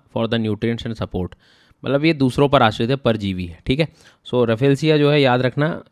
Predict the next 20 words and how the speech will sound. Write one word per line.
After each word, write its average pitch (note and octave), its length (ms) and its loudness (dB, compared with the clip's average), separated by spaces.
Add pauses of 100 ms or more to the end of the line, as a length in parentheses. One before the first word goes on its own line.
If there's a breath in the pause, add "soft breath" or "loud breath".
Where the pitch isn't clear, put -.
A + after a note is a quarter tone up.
ये C3 300 4
फ्लावर B2 440 4
वाला C3 220 4
जो C3+ 120 2
पार्ट A#2+ 280 0
दिखता A2+ 260 -6
है C3 80 0
उसको A2+ 240 -2
हम G#2 120 -2
कह F2+ 120 -6
रहे F2+ 100 -8
हैं। F#2 80 -12
तो D3+ 140 -4
बेसिक A#2 280 0
जानकारी A2+ 380 -2
आप G#2 180 -6
लोग G#2+ 140 -8
रख F2 120 -16
सकते - 280 -20
हैं। - 120 -20